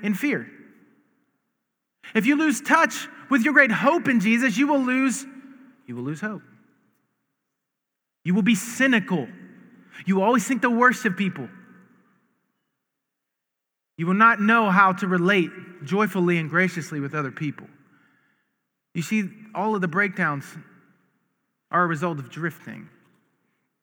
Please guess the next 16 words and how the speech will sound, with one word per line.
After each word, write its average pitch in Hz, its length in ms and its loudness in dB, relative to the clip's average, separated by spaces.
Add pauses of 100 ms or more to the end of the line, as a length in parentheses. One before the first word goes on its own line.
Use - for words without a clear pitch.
(1200)
The 139 60 -8
surest 190 360 0
route 196 200 4
to 190 60 -2
despair, 202 640 2
cynicism, 202 580 -2
and 175 80 0
spiritual 185 380 -2
decay 170 340 -2
is 143 220 -6
the 143 180 -4
easy, 196 640 -2 (420)
casual 180 580 2
drift. 131 520 -8 (2250)
Our 165 100 2
big, 190 420 0